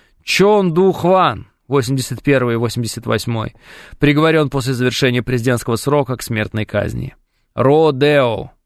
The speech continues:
Ро Део? Восемьдесят восьмой, девяносто третий, приговорён после завершения президентского срока к двадцати двум годам тюрьмы. Ким Йон Сам, девяносто третий, девяносто восьмой, сидел в тюрьме при президенте номер три, будучи президентом, добился осуждения двух своих предшественников.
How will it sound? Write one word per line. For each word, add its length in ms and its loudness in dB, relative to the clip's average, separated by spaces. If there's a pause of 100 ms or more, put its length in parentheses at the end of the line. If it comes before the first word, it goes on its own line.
(800)
Ро 200 -4
Део? 440 -4 (440)
Восемьдесят 440 0
восьмой, 280 0
девяносто 280 -2
третий, 280 -4
приговорён 540 2
после 240 -6
завершения 420 -2
президентского 540 -4
срока 640 0
к 200 -8
двадцати 360 -4
двум 240 -2
годам 320 0
тюрьмы. 440 -4 (540)
Ким 320 4
Йон 400 2
Сам, 460 0
девяносто 420 -6
третий, 340 -2
девяносто 340 -4
восьмой, 460 -2
сидел 360 0
в 80 -6
тюрьме 340 0
при 140 -4
президенте 640 -2
номер 320 -2
три, 240 0
будучи 340 -2
президентом, 600 -2
добился 460 0
осуждения 540 -2
двух 240 -4
своих 260 -2
предшественников. 880 -8